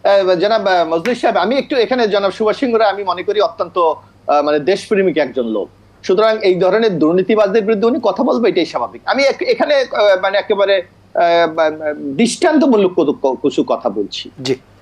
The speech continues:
Speaker 1: এই যে সুভাষ সিংহ রায়, আমি, আহ, বুঝতে পারছি না, উনি, আহ, সরকারের পক্ষে তো বলবেনই, কারণ সরকারের পক্ষের বুদ্ধিজীবী হিসাবে সুভাষ সিংহ রায়কে বাংলাদেশের মানুষ সবাই চেনে,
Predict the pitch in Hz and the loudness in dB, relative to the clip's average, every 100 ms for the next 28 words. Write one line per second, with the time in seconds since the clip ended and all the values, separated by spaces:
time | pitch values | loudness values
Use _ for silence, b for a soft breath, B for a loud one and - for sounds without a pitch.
0 | - 240 254 240 - 233 233 - 254 247 | -2 0 2 2 2 0 0 0 0 2
1 | 185 175 196 208 208 180 160 156 - 247 | 2 2 0 0 -2 0 0 -2 -2 -2
2 | 226 226 185 190 185 170 151 - 202 220 | 0 -2 -4 -4 0 0 0 0 -2 0
3 | 269 226 220 - 349 330 202 196 214 208 | -2 0 -2 0 -2 2 0 2 0 0
4 | 170 170 160 208 208 214 208 196 - 202 | 0 -2 -2 -2 0 0 0 0 0 -2
5 | 165 156 170 185 175 170 160 160 - b | -4 -8 -2 -2 -2 -2 0 -2 -4 b
6 | - 196 180 185 185 170 156 170 156 143 | 0 2 2 2 2 2 2 0 2 0
7 | 123 160 135 139 131 131 120 113 98 | 0 -2 -2 -2 0 0 0 0 -4